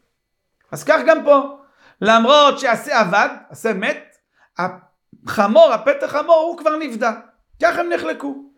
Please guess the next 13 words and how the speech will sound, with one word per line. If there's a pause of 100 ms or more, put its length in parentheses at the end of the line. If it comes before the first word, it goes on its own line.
(400)
בכל
אופן, (360)
מודה
רבי
אליעזר
בפטרי
חמורות
שנפלו
לו
מבית
אבי
אמו
כהן,